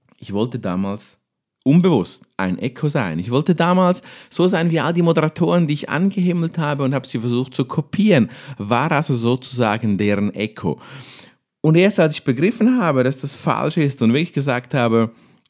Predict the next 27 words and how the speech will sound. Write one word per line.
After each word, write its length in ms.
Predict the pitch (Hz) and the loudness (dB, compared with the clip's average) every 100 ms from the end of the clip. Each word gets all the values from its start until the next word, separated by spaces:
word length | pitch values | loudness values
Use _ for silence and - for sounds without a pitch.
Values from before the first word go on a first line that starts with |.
| - - | -20 -16
du 80 | - | -6
kannst 320 | 139 160 196 | -2 0 0
auch 60 | |
die 140 | - - | -2 -4
Stimme 260 | - 107 | 0 2
sein, 240 | 90 69 62 _ | 2 -2 -6 _
du 80 | - | -6
kannst 380 | 120 110 - | -4 -4 -6
trainieren 720 | - 104 101 92 87 95 143 - - - - | -2 2 4 2 2 2 2 0 -10 -16 -4
und 140 | 127 | -2
vielleicht 400 | - 143 156 - | 0 -2 -2 0
hast 300 | 202 247 - | -2 -2 -2
du 60 | 180 | 0
hier 240 | 160 147 | 2 0
und 160 | 139 127 | 2 2
da 160 | 123 | 2
einen 280 | 107 117 107 | 2 2 2
Sprachholperer, 1300 | - - 104 98 123 - 156 196 196 185 165 127 85 - - - | 0 -4 -2 -2 -4 -2 0 -2 0 0 2 2 0 -8 -10 -4
aber 140 | 113 | -2
das 100 | 123 | -2
ist 180 | 127 123 | -2 -2
doch 120 | 120 | -2
okay. 400 | 113 - - 131 - - 131 | -2 -4 -4 -4 -8 -18 -18
Vielleicht 300 | - 175 208 | -4 -2 0
gibt's 220 | 190 151 | 0 0
diese 260 | - 147 143 | 0 2 4
Nische, 640 | 143 180 196 - 147 95 | 4 4 2 2 2 2